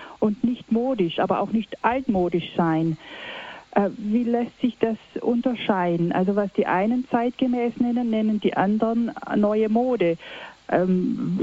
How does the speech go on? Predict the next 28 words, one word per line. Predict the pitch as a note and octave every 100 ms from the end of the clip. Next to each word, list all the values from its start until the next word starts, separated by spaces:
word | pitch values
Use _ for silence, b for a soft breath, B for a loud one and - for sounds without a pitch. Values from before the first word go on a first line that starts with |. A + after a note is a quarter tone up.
| -
mir | - - G3
fiel | - G#3
das | G3 G3 - _
Pre-, | - F3
Beispiel | - G3 G3+ A3+ D#3+
ein | F#3+ G3+
einer | F#3 F#3 F#3+
Dialogpredigt. | F3+ G#3 F#3 G3+ C4+ - F3 E3 F3+ - - B B B -
Also | F#3 F#3+
wenn | G3
der | F#3+
Pfarrer | - F#3+ G#3
seine | G#3 G3
Predigt | F3+ G3+ A3 G#3
im | G3
Dialog | G3 F3+ G3 A3+
mit | G3
der |
Gemeinde | F3+ F#3 E3 F#3+ A#3+
hält, | A3 A#3+ A#3+
ist | G#3+ -
das | A3 - - B B B B
eine | F#3 F#3 E3+ -
zeitgemäße | E3+ E3+ C#4+ - D4+ C#4+ D4+ D4+ C4
Art | C#4 D4+
der | D4+
Verkündigung | C#4+ C#4 D4+ D#4+ D#4 D#4+ D#4+
oder | C#4+ A#3+ A3+